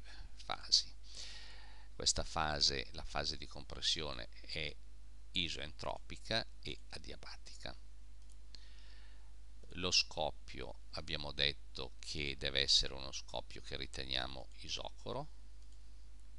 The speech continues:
La fase di espansione sarà anch'essa isentropica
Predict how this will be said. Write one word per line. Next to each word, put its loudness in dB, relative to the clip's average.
La 2
fase 8
di -2
espansione 4
sarà 2
anch'essa 8
isentropica 2